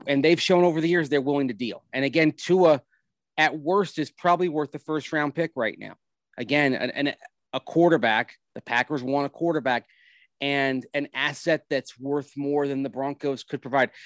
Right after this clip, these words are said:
Denver would have to make up for, would, would have to make up for,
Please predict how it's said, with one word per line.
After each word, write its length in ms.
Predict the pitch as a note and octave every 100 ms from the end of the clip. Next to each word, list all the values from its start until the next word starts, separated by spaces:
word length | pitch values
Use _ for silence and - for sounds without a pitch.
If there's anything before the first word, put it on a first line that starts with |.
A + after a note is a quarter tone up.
| - _
Denver 320 | D#3+ F#3+ G#3
would 180 | G3 E3+
have 360 | B2 D#3 D#3+ -
to 240 | D#3+ C3 - _ _
make 460 | A2 A#2+ C#3+ E3+ -
up 260 | D#3 A2+ - _ _ _ _ -
for, 500 | D3+ C#3 B2 A2+ G#2 - _ _ _ _ _ _ _
would, 180 | C3+ C3
would 160 | C#3+ C3+
have 200 | D3+ -
to 80 | B2+
make 340 | B2 C#3 D#3
up 160 | D3 -
for, 300 | C3+ B2